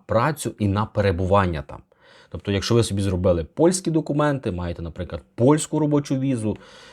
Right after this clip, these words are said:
то ви не можете і не маєте права працювати в Німеччині чи інших країнах Шенгенської зони. Там, в інших країнах, потрібно робити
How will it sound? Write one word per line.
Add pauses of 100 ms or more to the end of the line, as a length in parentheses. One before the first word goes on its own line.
(280)
то
ви
не
можете
і
не
маєте
права
працювати
в
Німеччині (100)
чи
інших
країнах
Шенгенської
зони. (380)
Там,
в
інших
країнах,
потрібно
робити